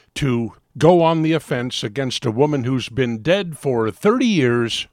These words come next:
to show that they're the friends of the black community,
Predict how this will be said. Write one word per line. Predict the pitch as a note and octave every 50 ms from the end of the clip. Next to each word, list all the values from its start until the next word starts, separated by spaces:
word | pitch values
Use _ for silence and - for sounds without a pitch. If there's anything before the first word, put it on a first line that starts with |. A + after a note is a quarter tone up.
| _ -
to | - C3+
show | - - - E3+ F#3 F3+ F3 E3+
that | D3 C3 B2+ A2 - -
they're | D3 G3 A3 G#3+
the | G3+ D#3+ F3+ -
friends | - - C#3+ C#3+ C#3+ C#3 C3 B2+ B2+ B2 A#2+ - - - _ _ _ _ _ -
of | B2 A#2+ A#2+ A#2+ A#2+ A#2 A2 _ _ -
the | C3 C3+
black | G#2+ A2 A#2 G#2+ G#2+ - -
community, | - B2 G#2 F#2+ F2 E2 D#2 C#2+ - -